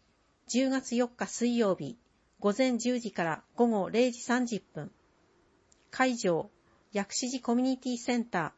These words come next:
和室。参加費、五百円。材料費として。対象者、介護している方及び介護を受けている方。定員、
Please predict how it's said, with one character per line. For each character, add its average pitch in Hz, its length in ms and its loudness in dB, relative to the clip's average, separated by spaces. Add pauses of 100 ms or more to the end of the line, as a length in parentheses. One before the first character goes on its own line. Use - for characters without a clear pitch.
(120)
和 196 100 -4
室。 - 320 -10 (1160)
参 262 260 -2
加 220 140 -4
費、 - 260 -6 (400)
五 196 140 0
百 240 280 -2
円。 175 220 -2 (560)
材 226 300 0
料 254 160 2
費 240 140 -6
と 220 120 -4
し - 140 -12
て。 - 200 -12 (1000)
対 269 180 0
象 240 280 0
者、 - 260 -6 (560)
介 269 220 2
護 269 100 0
し - 120 -10
て 254 140 0
い 247 40 0
る 240 80 -4
方 185 400 -4 (100)
及 240 220 4
び 185 120 -4
介 254 300 -2
護 240 140 2
を 180 60 2
受 254 180 -2
け - 40 -18
て 254 100 2
い 208 80 0
る 170 100 -6
方。 - 340 -10 (1000)
定 262 160 2
員、 208 320 -4